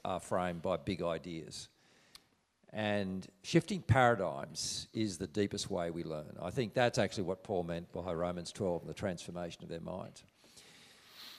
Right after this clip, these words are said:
People could think, uh, Ian, for you and for our, our other stuff in Gospel Conversations, that, uh, the, this is theory.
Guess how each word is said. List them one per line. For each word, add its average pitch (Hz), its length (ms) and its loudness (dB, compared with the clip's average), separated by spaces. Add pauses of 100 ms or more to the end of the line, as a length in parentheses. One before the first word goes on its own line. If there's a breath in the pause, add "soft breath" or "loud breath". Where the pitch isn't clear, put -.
(300 loud breath)
People 185 240 10
could 214 280 8
think, - 760 2
uh, 101 380 6 (340)
Ian, 113 460 2 (120)
for 107 100 -6
you 123 420 4
and 101 260 0
for 92 180 2
our, 107 220 6
our 110 220 8
other 131 160 8
stuff 95 280 0
in 92 80 -8
Gospel 90 320 -2
Conversations, 92 1000 -2
that, 90 500 0 (140)
uh, 90 380 2
the, 92 480 0 (1160 soft breath)
this 131 180 4
is 107 140 0
theory. 104 400 2